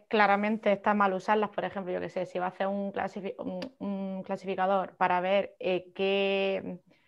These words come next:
qué candidato es el más adecuado para un puesto de trabajo, entiendo que el género es algo que no debería entrar en cuenta, porque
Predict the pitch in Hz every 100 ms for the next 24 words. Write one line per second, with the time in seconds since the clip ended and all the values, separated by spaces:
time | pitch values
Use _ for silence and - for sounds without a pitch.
0 | _ _ _ _ 220 220 220 214 214 214
1 | 208 208 208 202 208 208 208 208 214 196
2 | 202 214 233 240 220 190 190 202 202 202
3 | 196 208 208 196 196 196 185 180 180 175
4 | 180 170 165 208 233 202 185 180 - 185